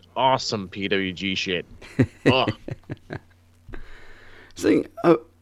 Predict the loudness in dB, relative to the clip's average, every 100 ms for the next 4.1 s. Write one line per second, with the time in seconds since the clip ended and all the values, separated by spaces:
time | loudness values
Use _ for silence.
0 | -2 4 6 6 4 4 4 6 4 2
1 | 2 4 4 2 -4 2 4 6 4 0
2 | -2 0 0 0 0 -2 0 0 0 -6
3 | -6 -12 _ -2 -2 -2 -8 -10 -8 -6